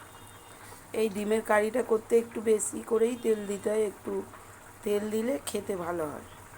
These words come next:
পেঁয়াজ আমার ভাজা হয়ে গেছে, আবার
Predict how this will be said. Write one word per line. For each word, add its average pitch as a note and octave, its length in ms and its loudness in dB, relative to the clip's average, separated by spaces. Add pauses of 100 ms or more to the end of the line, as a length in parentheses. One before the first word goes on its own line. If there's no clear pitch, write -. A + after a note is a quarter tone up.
(580)
পেঁয়াজ A3 340 4
আমার A3+ 220 4
ভাজা G3+ 420 4
হয়ে G#3 240 4
গেছে, G#3 360 2 (1160)
আবার G3+ 460 8